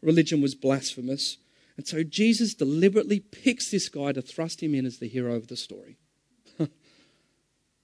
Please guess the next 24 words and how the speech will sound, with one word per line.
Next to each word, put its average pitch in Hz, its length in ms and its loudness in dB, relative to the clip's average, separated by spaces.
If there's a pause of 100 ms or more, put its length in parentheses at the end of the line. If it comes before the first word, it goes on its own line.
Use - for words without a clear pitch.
(100)
Talk 175 160 -4
about 156 160 4
a - 60 -4
shock - 280 -6
jock. - 320 -10 (720)
<laughs> - 1400 -20
See, - 320 -2
Jesus, 196 500 4
the 180 60 0
great 151 260 4
shock - 320 -4
jock, 131 320 -2 (960)
he's 165 220 -2
saying 190 260 6
this. 143 220 8
If 143 100 0
he 208 120 8
was 170 200 6
to 143 80 -8
preach 151 380 2
it, 156 320 2
Kyle 147 240 -2
Sanderland 147 600 2
style, 143 600 0